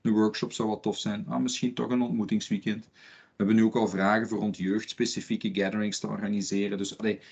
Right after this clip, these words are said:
we hebben heel veel ideeën, maar het moet ook praktisch uitvoerbaar zijn. En dat, dat plannen we een beetje in het najaar.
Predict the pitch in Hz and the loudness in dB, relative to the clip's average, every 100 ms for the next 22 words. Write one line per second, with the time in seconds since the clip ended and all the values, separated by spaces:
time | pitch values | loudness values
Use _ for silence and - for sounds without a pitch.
0 | - - 110 120 107 131 143 143 123 92 | -20 -4 0 2 4 2 2 0 0 0
1 | 107 110 131 156 - 120 127 127 - 110 | 2 2 2 -2 -6 -2 0 0 -2 -6
2 | - 131 127 123 107 104 95 82 80 71 | -2 0 0 -2 -2 -2 -2 -4 -6 -10
3 | - - 95 110 117 - 107 - _ _ | -10 -6 -2 0 0 -2 -4 -6 _ _
4 | 92 87 117 117 107 95 98 - 98 85 | -2 -2 0 -2 -2 0 0 0 -4 -4
5 | 80 82 101 110 117 | -4 -4 -4 -4 -6